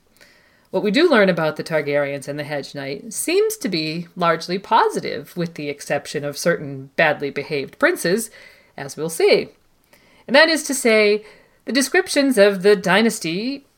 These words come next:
are fairly bland. They're the blood of lost Valyria and the blood of the dragon, who presided over a proud dynasty of dragon lords that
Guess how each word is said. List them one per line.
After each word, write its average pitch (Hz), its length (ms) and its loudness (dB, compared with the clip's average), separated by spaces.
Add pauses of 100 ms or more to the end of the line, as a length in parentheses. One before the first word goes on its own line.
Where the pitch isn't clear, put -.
are 165 180 4
fairly 175 380 2
bland. 220 760 -2 (340)
They're 151 260 -2
the 151 140 -6
blood 160 340 -2
of 190 160 2
lost 202 400 4
Valyria 214 760 0
and 190 240 2
the 214 60 2
blood 220 240 6
of 254 100 0
the 262 80 0
dragon, 233 600 2
who 202 160 0
presided 214 580 2
over 214 380 0
a 185 80 0
proud 294 520 4
dynasty 226 540 0
of 196 220 -2
dragon 185 440 2
lords 175 520 -2
that 147 240 -2